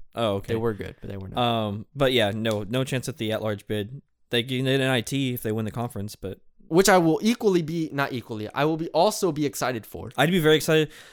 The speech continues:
Speaker 1: People sleep on the N I T. The N I T is a legit basketball tournament. This is not a C B I. This is like
Speaker 2: Yes,
Speaker 1: the
Speaker 2: you're
Speaker 1: team. This is like an extension of the, of the N C A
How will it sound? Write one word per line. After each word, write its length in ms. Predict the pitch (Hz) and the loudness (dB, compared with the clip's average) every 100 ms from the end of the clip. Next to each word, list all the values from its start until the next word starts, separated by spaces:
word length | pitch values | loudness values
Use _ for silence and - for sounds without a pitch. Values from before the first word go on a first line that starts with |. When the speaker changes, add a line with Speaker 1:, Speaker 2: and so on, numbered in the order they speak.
| - | -2
Speaker 1:
People 240 | - 214 | 2 4
sleep 220 | - 220 208 | 4 2 2
on 60 | |
the 80 | 175 | 4
N 60 | 151 | 4
I 60 | 135 | 4
T. 120 | 143 | 2
The 160 | 120 | 4
N 80 | 143 | 4
I 80 | 233 | 4
T 100 | - | 4
is 100 | 220 | 4
a 60 | 156 | 4
legit 360 | 123 123 139 | 4 4 4
basketball 400 | 110 110 - 104 | 4 2 0 -4
tournament. 320 | 95 101 95 82 | -4 -4 -4 -2
This 160 | 131 | 0
is 140 | 180 147 | 2 2
not 200 | 156 131 | 2 2
a 60 | |
C 220 | 117 135 | -2 0
B 180 | 123 107 | 2 2
I. 240 | 98 90 95 | 2 0 -4
This 160 | 127 151 | -4 -2
is 120 | 131 | 2
like 320 | 139 110 - - _ - - | 4 4 0 -16 _ -18 -4
Speaker 2:
Yes, 340 | 135 104 - | -2 -2 -2
Speaker 1:
the 120 | 147 | 0
Speaker 2:
you're 80 | 131 | 2
Speaker 1:
team. 320 | 139 151 147 139 | 4 4 2 0
This 160 | 147 | 0
is 140 | 165 165 | 2 4
like 280 | 160 135 - | 4 4 2
an 120 | 135 | 0
extension 580 | 117 - 135 131 127 107 | 0 0 0 0 -2 -4
of 220 | 110 110 | -6 -4
the, 260 | 104 98 98 - - _ _ - 135 | -4 -4 -8 -16 -20 _ _ -10 -6
of 260 | 139 - | -6 -2
the 180 | 143 - | 0 0
N 100 | 117 | -2
C 200 | - | -4
A 60 | 110 | -2